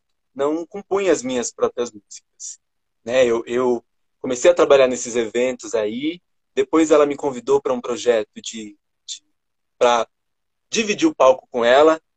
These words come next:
sendo vocalista de uma banda de gafieira, onde eu cantei músicas de Wilson Simonal, né, interpretadas por Wilson Simonal,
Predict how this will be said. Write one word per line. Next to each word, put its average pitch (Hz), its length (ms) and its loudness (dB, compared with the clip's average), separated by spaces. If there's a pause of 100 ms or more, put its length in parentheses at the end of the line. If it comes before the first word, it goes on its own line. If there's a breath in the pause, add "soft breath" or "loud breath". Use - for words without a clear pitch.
(540)
sendo 139 380 -4
vocalista 151 520 -2
de 127 100 -12
uma 127 160 0
banda 127 240 -4
de 120 100 -16
gafieira, 131 720 2
onde 123 180 -10
eu 120 60 -12
cantei 117 600 -10 (120)
músicas 117 580 -10
de 104 260 -12
Wilson 120 280 -12
Simonal, 131 640 -2
né, 123 120 -4
interpretadas 135 720 -6
por 110 140 -14
Wilson 120 280 -12
Simonal, 123 720 0